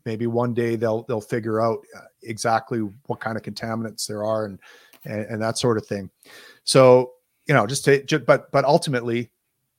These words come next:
take some personal responsibility here and, um, a-, and, you know, uh, use your, use <laughs> exercise judgment and don't, don't imagine that the government's gonna have all the answers. And, you know, part of the,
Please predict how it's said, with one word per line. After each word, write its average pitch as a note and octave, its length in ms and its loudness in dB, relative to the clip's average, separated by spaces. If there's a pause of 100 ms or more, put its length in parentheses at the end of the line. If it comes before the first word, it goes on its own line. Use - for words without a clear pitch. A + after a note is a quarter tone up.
(140)
take D3+ 280 0
some C#3 160 -2
personal C3+ 380 0
responsibility A#2+ 800 -4
here G#2+ 360 -6 (340)
and, A2+ 440 -4 (280)
um, G#2+ 420 -4 (160)
a-, A2+ 40 -6
and, G#2+ 500 -8 (680)
you A2+ 120 -8
know, G#2+ 260 -6 (640)
uh, G#2+ 360 2 (1400)
use B2+ 280 -2
your, B2 100 -4
use A#2+ 440 -4 (220)
<laughs> - 260 -20
exercise - 800 2
judgment A#2 500 -4 (320)
and A#2+ 140 -6
don't, B2+ 300 -2
don't B2 180 -4
imagine A#2 440 -4
that A2 140 -6
the - 60 -20
government's A2+ 320 -4
gonna A2 160 -6
have G#2+ 160 -4
all G#2 80 -2
the G#2 120 -6
answers. A2 340 -6
And, B2 200 -2
you C#3+ 60 0
know, C3+ 120 4
part D#3 200 2
of C#3+ 60 0
the, B2 180 4